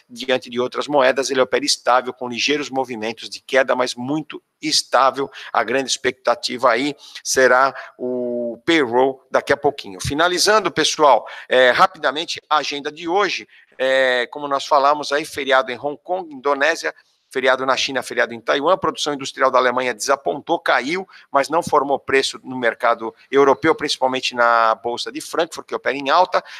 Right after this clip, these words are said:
produção industrial da França também, balança comercial, não mexeram nos preços, e G P D I, divulgado agora há pouco pela Fundação Getúlio Vargas, importantíssimo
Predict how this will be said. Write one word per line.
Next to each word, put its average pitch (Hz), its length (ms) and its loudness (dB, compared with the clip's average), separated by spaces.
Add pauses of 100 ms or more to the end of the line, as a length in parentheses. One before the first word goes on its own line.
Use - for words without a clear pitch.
(100)
produção 156 240 0
industrial 143 420 2
da 127 140 2
França 135 420 0
também, 117 320 -2
balança 117 360 0
comercial, 117 500 -4 (180)
não 165 220 2
mexeram 127 480 0
nos 170 180 -4
preços, - 480 -2 (160)
e 208 140 -2
G 190 160 2
P 175 180 0
D 165 140 2
I, 156 300 0 (280)
divulgado 143 600 2
agora 170 260 6
há 156 40 2
pouco - 360 -6
pela 127 160 2
Fundação 131 400 -8
Getúlio 135 340 -12
Vargas, 147 360 0
importantíssimo 156 1000 -6